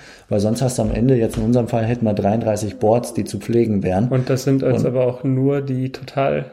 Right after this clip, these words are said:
Speaker 2: wie heißt das, total wichtigen Prozesse. Ähm, Klo rollen, ins Klo bringen könnte auch wieder ein Prozess sein und bisher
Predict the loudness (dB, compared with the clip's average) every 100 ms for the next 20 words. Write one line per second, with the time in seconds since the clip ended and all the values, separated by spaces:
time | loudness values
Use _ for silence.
0 | -6 0 2 0 -6 -4 0 2 0 -2
1 | -4 -4 -6 -6 -8 -4 -6 -8 -20 -20
2 | -20 -20 _ _ 2 4 2 -2 -6 -6
3 | 0 2 4 4 4 2 -2 -6 -8 -6
4 | -6 -8 -20 _ -4 -2 -2 -2 -2 0
5 | 0 0 -2 -4 -6 -6 -6 -6 -6 -6
6 | -6 -6 -6 -6